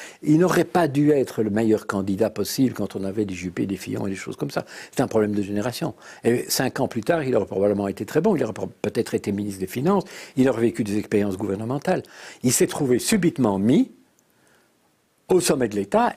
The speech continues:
Et là, je suis obligé de dire, le rôle, c'est pas du tout le re-, le même rôle qu'un ministre ou d'avoir été à l'Élysée dans un cabinet ou d'avoir été un banquier d'affaires. Mais c'est mon expérience de rencontre avec Emmanuel Macron.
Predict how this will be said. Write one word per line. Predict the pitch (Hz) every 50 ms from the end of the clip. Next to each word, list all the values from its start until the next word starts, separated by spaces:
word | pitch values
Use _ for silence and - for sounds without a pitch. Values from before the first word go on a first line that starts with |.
| -
Et | 135 117 104
là, | 98 120 160 226 254 233 - -
je | - - -
suis | - - 123 107 110
obligé | 113 104 101 104 107 101
de | 101 101
dire, | 95 151 214 247 254 240 - - - - _ -
le | 117 113
rôle, | 117 117 143 185 220 247 254 247
c'est | - - 101
pas | - 120 117
du | 165 208
tout | - 208
le | 180
re-, | 147 147 165
le | 170 156 156 147
même | 151 160 151 139
rôle | 131 147 135 123
qu'un | - 117 101
ministre | 104 117 143 196 240 226 - - -
ou | 147
d'avoir | 117 131 117 101 101 139 151
été | 147 110 - 123 117
à |
l'Élysée | 110 104 104 98 95 98 101 165 170
dans | 156 127 113 117
un | 110
cabinet | 101 - 120 143 185 208 220 214 - - - -
ou | - 160
d'avoir | 151 147 127 135 139
été | 131 - -
un | 139
banquier | - 127 117 - - 123
d'affaires. | - 92 - - - - - _ _ _ _ _ _ _ _ _ _ _ _ _ _ _ - _ _ _ - _ _ _ _ -
Mais | - 110 120 123 127 190 220 233 - _ _ _ _ _ _ _ _ _ _ _ _ _ _ _ _ _ _ _ _ _ _ _ _ _ _
c'est | - - - - - - 165 175 190 175 - -
mon | - 147 156 165 151
expérience | 147 - - - 123 107 - 117 113 127 120
de | 120
rencontre | 120 107 113 110 - 113 110 110 - -
avec | 101 101 107 104 107
Emmanuel | 98 101 - 107 - - -
Macron. | - - - - -